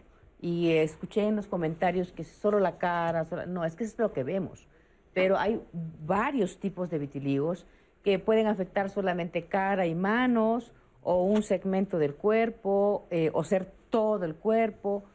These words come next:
Entonces, cada uno de ellos, que es lo que va a determinar el dermatólogo, eh, tiene un diferente pronóstico, un diferente tratamiento y, eh, y algo diferente,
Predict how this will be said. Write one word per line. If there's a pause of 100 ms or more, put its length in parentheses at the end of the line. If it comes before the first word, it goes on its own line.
(280)
Entonces,
cada
uno
de
ellos, (120)
que
es
lo
que
va
a
determinar
el
dermatólogo, (380)
eh,
tiene
un
diferente
pronóstico, (260)
un
diferente
tratamiento
y,
eh, (340)
y
algo
diferente,